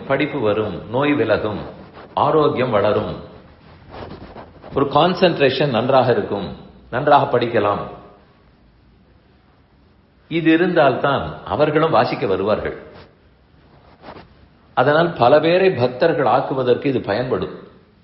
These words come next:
இப்படி பல நலன்கள், பயன்கள் இருக்கிறபடியால் தான் உண்மையாக இந்த பலன்கள் கிட்டும்னு எழுதி வைத்திருக்கிறார்கள்.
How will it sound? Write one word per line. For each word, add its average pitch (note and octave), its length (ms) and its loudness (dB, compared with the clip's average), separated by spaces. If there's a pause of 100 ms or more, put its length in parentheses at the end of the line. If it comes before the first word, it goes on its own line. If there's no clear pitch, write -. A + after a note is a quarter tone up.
(2250)
இப்படி C3+ 260 0 (100)
பல C#3+ 280 4 (520)
நலன்கள், A#2 600 0 (400)
பயன்கள் C#3+ 520 2
இருக்கிறபடியால் G#2+ 680 0
தான் G2 220 0 (1900)
உண்மையாக D#3+ 500 4
இந்த D#3+ 160 4
பலன்கள் D3 500 2
கிட்டும்னு C#3 500 -2
எழுதி C#3 220 2
வைத்திருக்கிறார்கள். F#2+ 680 -2